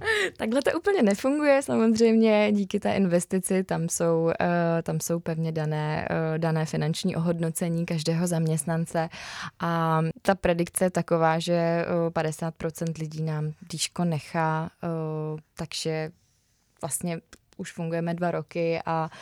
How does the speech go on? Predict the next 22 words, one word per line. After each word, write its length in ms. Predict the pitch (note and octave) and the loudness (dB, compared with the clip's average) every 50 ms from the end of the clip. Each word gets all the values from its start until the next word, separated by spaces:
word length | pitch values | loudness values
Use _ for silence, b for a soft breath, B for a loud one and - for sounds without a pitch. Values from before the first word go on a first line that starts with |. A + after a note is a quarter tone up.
| B B B B D#3+ B | B B B B -6 B
eh, 240 | - F3 E3+ E3+ E3+ | 0 2 4 4 2
zatím, 480 | E3+ F3 E3+ - - E3 E3 D#3+ D#3+ E3 | 2 0 -2 -2 -2 -2 -2 -2 -2 0
zatím 360 | E3+ E3+ E3 - D#3+ D#3+ D#3+ | -2 -4 -2 -2 -2 -2 -2
se 160 | - - E3+ | -2 -4 -4
tohle, 520 | - - D#3+ D3+ E3 D#3 D#3 D#3 D#3 D#3+ - | -2 -2 -2 0 0 0 0 2 0 0 -2
eh, 40 | - - - F3 F3 E3 E3 | -4 -4 -2 -2 0 0 -2
ukazuje, 540 | F3 E3+ - F3+ F3 E3 E3 D#3+ D#3+ D#3+ D#3+ | -2 0 0 0 0 0 0 0 0 0 0
že 120 | D#3 E3 D#3+ | -2 -2 -2
je, 400 | D#3+ D#3 D3+ D3+ D3+ D3+ D3+ - | -2 -2 -2 -2 -4 -4 -8 -8
eh, 560 | - - E3 D#3 D#3 D3+ D3+ D3+ D#3 D#3 D#3 - - | -8 -8 -6 -6 -4 -4 -6 -6 -6 -6 -8 -8 -10
zkrátka 540 | - - - F3 D3+ D3+ - - - D#3 | -12 -8 -4 -4 -4 -4 -6 -6 -4 -2
něco, 420 | D3+ D#3 D3+ - - - D#3+ D#3 D#3 - - | 0 0 0 -2 -2 -2 -2 -4 -4 -4 -6
na 60 | E3 | -4
co 160 | - - E3 | -2 -2 -2
můžeme, 440 | D#3+ D#3 D#3 D#3+ E3 D#3+ D#3+ D#3 D#3 B B B B B B | -2 -2 -2 -2 -2 0 0 -2 -4 B B B B B B
nechci 180 | A3 - - B3+ | -2 -2 0 0
říct, 120 | A3+ A3 | 2 4
že 100 | C4 C4+ | 4 2
spoléhat, 560 | - - - D3+ D3+ D3+ D#3+ E3+ D#3+ - - | 2 2 2 4 4 4 6 4 2 2 2
ale 120 | E3 D#3+ D#3+ | 0 2 2
zatím 340 | D#3+ D3+ - - D3+ C#3+ | 0 -2 -2 -2 -2 -2
ano. 220 | C#3 C#3 C#3 C#3 | 0 -2 -2 -4